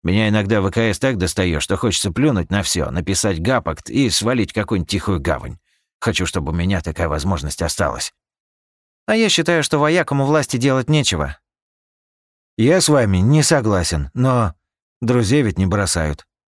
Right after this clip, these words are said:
"Ха, а если Нельсон придёт к власти? Ты не то что нас бросить должен будешь, но ещё и расстрелять, как врагов Великой Галактики,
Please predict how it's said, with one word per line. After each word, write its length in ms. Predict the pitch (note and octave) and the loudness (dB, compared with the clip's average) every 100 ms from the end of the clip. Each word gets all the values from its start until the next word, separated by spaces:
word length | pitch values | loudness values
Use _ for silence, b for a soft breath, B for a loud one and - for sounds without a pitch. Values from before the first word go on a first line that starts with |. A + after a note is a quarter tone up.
| _ _ _ _ _ _ | _ _ _ _ _ _
"Ха, 280 | - C4 A3 - | -2 0 0 2
а 120 | B3 | 2
если 320 | B3 A#3+ A#3+ | 4 2 2
Нельсон 420 | A#3 G#3 E3+ G3 | 2 2 2 0
придёт 340 | G3+ G3+ G3+ - | 0 0 0 0
к 60 | |
власти? 540 | F#3+ F3+ G#2+ - A2 E2+ _ _ _ _ _ _ | 2 2 2 0 -4 -4 _ _ _ _ _ _
Ты 100 | A#3+ | 0
не 140 | B3+ | 0
то 180 | F#3+ F#3+ | 2 2
что 180 | F#3+ G#3 | 2 2
нас 200 | F#3+ D#3+ | 2 0
бросить 420 | E3+ E3+ - D3 | 2 0 2 0
должен 380 | D3+ D#3+ C3 C#3+ | 2 2 2 2
будешь, 320 | D3 G#2 G#2+ | 2 2 0
но 120 | D#3 | 2
ещё 200 | E3 - | 2 2
и 120 | G3+ G3+ | 2 2
расстрелять, 640 | G3 - G3+ G3 D#3+ - | 0 0 -2 2 2 2
как 200 | D3+ - | -2 -2
врагов 440 | D3 D#3+ E3 D3 | 0 0 0 0
Великой 340 | E3 D#3+ D3+ D#3+ | 2 2 2 0
Галактики, 840 | D#3 F3+ F3+ A2+ - G2 G2 E2 | 2 2 2 0 -4 -6 -4 -4